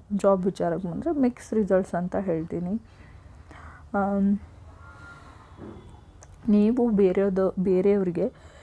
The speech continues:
ಹೆಲ್ಪ್ ಮಾಡಿದರೆ ನಿಮಗೆ ಹೆಲ್ಪ್ ಸಿಗೋವಂಥ ಚಾನ್ಸಸ್ ಇದೆ. ಅದು ಒಂದು ರೆಮಿಡಿ ಥರ ತಗೊಳ್ಳಿನ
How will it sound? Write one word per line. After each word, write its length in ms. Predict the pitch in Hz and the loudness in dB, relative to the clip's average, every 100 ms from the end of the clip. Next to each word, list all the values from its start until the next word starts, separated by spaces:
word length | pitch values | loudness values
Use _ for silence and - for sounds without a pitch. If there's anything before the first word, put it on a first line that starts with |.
| - - | -20 -6
ಹೆಲ್ಪ್ 340 | 208 220 220 | 2 2 2
ಮಾಡಿದರೆ 360 | 220 202 185 220 | -2 -2 0 2
ನಿಮಗೆ 460 | 220 202 208 240 - - - | 2 2 2 0 -2 -10 -8
ಹೆಲ್ಪ್ 300 | - 190 - | -4 -4 -2
ಸಿಗೋವಂಥ 440 | 202 190 190 196 | -2 0 -2 -2
ಚಾನ್ಸಸ್ 600 | 214 - 170 175 - - | -4 -4 -4 -4 -6 -6
ಇದೆ. 220 | 156 160 - - - - - | -6 -6 -10 -16 -20 -6 0
ಅದು 260 | 196 214 | 2 4
ಒಂದು 640 | 226 208 196 202 202 190 - | 4 2 2 0 0 -4 -4
ರೆಮಿಡಿ 400 | 190 185 196 214 | 0 0 2 0
ಥರ 280 | 220 202 196 | 0 0 0
ತಗೊಳ್ಳಿನ 520 | 185 190 190 190 180 | -2 -2 -2 -2 -2